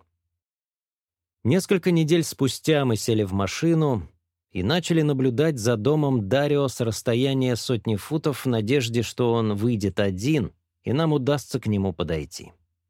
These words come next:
Мы были уверены, что он живёт именно тут —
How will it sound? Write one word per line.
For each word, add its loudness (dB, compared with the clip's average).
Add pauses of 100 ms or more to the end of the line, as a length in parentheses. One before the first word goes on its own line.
(480)
Мы 0
были 4
уверены, 4
что -2
он 0
живёт 0
именно 0
тут — -4